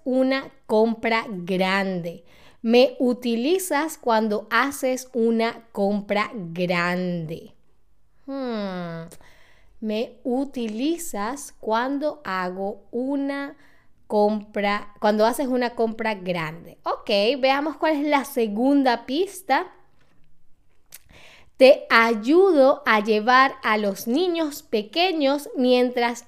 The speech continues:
haces la compra". Te ayudo a llevar a los niños pequeños mientras haces la compra.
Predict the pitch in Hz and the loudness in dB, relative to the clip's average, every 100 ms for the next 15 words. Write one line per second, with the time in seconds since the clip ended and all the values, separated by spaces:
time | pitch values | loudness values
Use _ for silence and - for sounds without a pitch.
0 | - 214 226 - 240 233 - 214 208 208 | -2 0 0 0 -2 -2 -6 -2 -2 0
1 | 196 180 165 160 - - - - - - | 2 2 0 -8 -14 -14 -20 -20 -20 -20
2 | - - - 254 277 - 226 220 214 220 | -20 -20 4 6 6 2 2 2 2 2
3 | 311 359 330 294 294 233 214 208 220 226 | 4 6 6 4 2 0 2 2 4 2
4 | 226 226 208 208 190 247 254 247 233 - | 2 0 0 0 -2 2 4 4 2 -2
5 | - 208 196 294 359 392 285 285 320 - | -6 -6 -2 2 2 2 2 0 -2 -12
6 | - - 254 277 320 320 330 330 - - | -20 -4 2 4 4 2 -2 -2 -6 -4
7 | 226 214 208 - 220 226 - 202 208 208 | 2 2 0 -4 -6 -6 -8 -2 0 0
8 | - 185 170 156 - - | 0 -2 0 -4 -12 -18